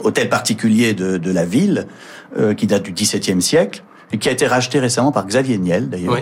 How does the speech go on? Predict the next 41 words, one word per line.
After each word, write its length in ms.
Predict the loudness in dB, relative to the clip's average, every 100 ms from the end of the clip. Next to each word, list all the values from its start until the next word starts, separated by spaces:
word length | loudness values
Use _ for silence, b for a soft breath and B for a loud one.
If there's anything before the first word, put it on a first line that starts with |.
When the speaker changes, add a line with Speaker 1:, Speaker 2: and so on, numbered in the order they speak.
| -2
Speaker 1:
Donc, 160 | -4
votre 240 | -2 -2 0
voisin, 340 | 2 2 0
c'est 100 | 0 0
Xavier 260 | 0 0
Niel. 240 | -2 -2 -4
Speaker 2:
Oui. 80 | -6 -10 B B B B 2
Speaker 1:
Euh, 480 | 4 4 2 2 0 -4 B -2
et 80 | 2
donc, 220 | 2 0
ce 80 | -2
qui, 420 | -6 -6 -6 -4
ce 80 | -4
qu'il 100 | -2
faut 100 | 0
bien 160 | 2
comprendre, 420 | 2 0 0 0
c'est 160 | 0 -4
que 100 | -6
dans 240 | -2 -2
ces 220 | -2 -4 -4
familles 680 | 0 2 4 2 2 0
bourgeoises, 640 | -2 -4 -4 -2 -2 -2 -4
euh, 260 | -6 -8 -12 B B B B B
je 120 | -2 2
ne 40 |
m'exclus 380 | 2 0 0 -2
pas 240 | 2 2
de 100 | 2 -4
ce 100 | -6
que 140 | -4
je 120 | -4
dénonce 460 | 0 2 2 0 2
là, 220 | 0 0 B B B
il 200 | 0 2 4
y 60 | 4
avait, 540 | 4 2 2 2 2
euh, 460 | 2 4 4 2 0 -4
des 160 | -2
vies 180 | 0 0
parallèles. 600 | 0 2 2 -2 -6 -10